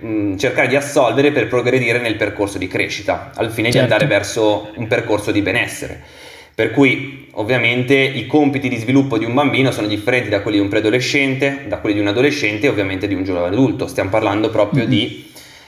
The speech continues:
Speaker 1: eh, come dire, situazioni di vita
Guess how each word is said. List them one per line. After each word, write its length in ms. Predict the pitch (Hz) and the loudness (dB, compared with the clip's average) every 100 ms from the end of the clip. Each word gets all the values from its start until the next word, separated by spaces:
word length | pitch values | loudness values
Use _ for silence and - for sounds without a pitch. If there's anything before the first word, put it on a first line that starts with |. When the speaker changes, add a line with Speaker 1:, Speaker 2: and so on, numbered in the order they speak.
| _ | _
Speaker 1:
eh, 260 | 98 80 - | -4 -4 -4
come 160 | 113 | -2
dire, 340 | 117 107 - - | 0 0 0 -4
situazioni 720 | - 170 170 170 202 185 131 | -4 0 0 2 2 4 4
di 120 | 139 | 4
vita 600 | 143 131 117 117 151 - | 4 2 2 0 0 -6